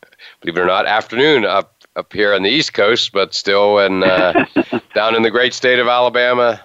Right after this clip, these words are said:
still morning. So we appreciate you calling in as always. And, uh, another interesting weekend for college football. You were at the Alabama Ole Miss game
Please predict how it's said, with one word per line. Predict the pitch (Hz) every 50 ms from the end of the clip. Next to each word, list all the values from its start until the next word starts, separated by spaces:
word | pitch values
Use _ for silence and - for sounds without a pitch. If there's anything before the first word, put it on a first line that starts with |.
| _
still | - - - - 104 98 98 92
morning. | 90 87 90 98 107 110 113 113 113 113 113 113 110
So | - - 92 85 80 78
we | 78 78 76
appreciate | 73 - - 92 87 - - 90 87 80
you | 80 78
calling | - - 87 85 80 78 78 80
in | 82 85 87 87 85 71
as | - 80 78 76 73 71 65 -
always. | - - 85 90 95 95 92 98 95 92 95 95 95 95 90 78 78
And, | 76 73 71 69 69 69
uh, | 73 71 71 71 71 71 69 69 71 67 - _ _ _ - - - - - - - - - - - - - - - - - - - - _
another | - 85 98 107 120 117 113 117 -
interesting | - 110 113 - 131 120 - - 123 120 117
weekend | 123 127 120 - 135 127 131 135 -
for | - 117 95
college | - 117 110 110 104 101 95 - -
football. | - 143 139 - - 135 127 127 131 127 127 127 127
You | 107 87 92 95
were | 87 82 85 78
at | 80 85 85 87 - _
the | - 80 80 80 - 78 78 76 73 69 - _ _ _ _ - - - - - - - _ _ _ _ _ _ _
Alabama | - 95 98 101 101 87 101 98 98 98 101 101 -
Ole | - 95 95 95
Miss | 92 92 101 101 -
game | - - 104 101 104 107 101 101